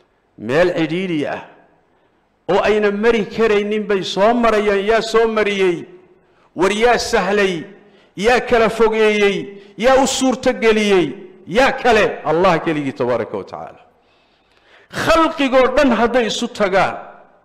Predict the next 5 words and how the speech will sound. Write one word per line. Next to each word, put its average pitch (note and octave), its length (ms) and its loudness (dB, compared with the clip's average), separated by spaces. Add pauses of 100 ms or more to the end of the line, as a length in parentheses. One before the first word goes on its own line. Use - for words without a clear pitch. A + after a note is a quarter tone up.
hadduusan G#3 600 -2
Ilaahay G3+ 500 0
fududaynin, A#3 720 2 (560)
meeshaa G#3+ 440 2
cidhiidhigaa G#3 560 0